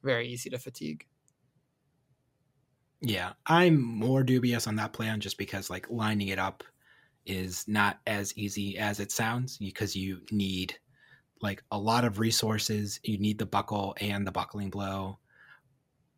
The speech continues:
Speaker 2: It just, it's just kind of a lot to all line up, I feel like, in the same hand.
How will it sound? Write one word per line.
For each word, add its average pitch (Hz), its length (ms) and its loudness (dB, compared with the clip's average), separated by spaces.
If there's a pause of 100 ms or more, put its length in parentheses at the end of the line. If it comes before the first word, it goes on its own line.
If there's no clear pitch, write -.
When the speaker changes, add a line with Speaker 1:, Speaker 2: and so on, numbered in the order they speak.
(140)
Speaker 2:
It 104 140 -2
just, - 280 0
it's 113 160 -2
just - 200 -2
kind 127 200 2
of 104 80 -2
a 101 40 -2
lot 95 300 0
to 101 100 -2
all 104 400 -2
line 98 320 -2
up, - 220 -4 (600)
I - 80 -6
feel 95 220 -8
like, 92 260 -6
in 98 100 -2
the 98 60 -2
same 95 260 -2
hand. 95 560 -8